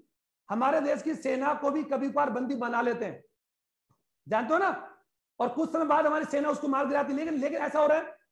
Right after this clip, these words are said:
लेकिन एचआईवी भी एक कौन आतंकवादी है, और हमारी कोशिका में आतंकवाद करने के लिए आया,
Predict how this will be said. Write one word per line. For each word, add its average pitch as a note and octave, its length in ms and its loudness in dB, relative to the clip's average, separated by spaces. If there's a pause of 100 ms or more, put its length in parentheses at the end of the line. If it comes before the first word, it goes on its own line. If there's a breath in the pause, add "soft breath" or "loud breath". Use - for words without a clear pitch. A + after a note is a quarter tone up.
(160)
लेकिन C4+ 180 -2
एचआईवी D#4+ 460 2
भी F4+ 120 4
एक E4+ 180 -4
कौन E4 140 2
आतंकवादी D#4 540 0
है, D#4+ 200 -10 (380)
और G#3 80 2
हमारी C#4 280 2
कोशिका C#4 480 2
में D#4 380 0 (280)
आतंकवाद C#4 720 2
करने C4+ 240 2
के C4 100 -4
लिए D4 140 0
आया, C#4+ 420 0